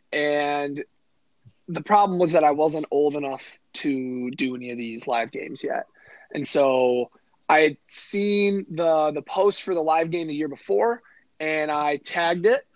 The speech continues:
and I saved the, uh, thing, and I put a remind for one year, uh, on the person's page.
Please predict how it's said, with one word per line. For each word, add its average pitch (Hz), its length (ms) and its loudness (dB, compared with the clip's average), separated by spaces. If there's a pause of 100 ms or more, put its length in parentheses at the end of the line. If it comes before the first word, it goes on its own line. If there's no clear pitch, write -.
and 170 260 -6
I 160 160 -8
saved 170 400 -4
the, 165 240 -2
uh, 151 320 -2
thing, 190 140 -6
and 180 80 -6
I 156 60 -4
put 170 180 -8
a 165 40 -2
remind 156 460 -4
for - 160 -8
one 147 240 -6
year, 151 360 -4 (460)
uh, 139 280 2
on 156 140 0
the 143 80 -6
person's 160 400 -6
page. 165 380 0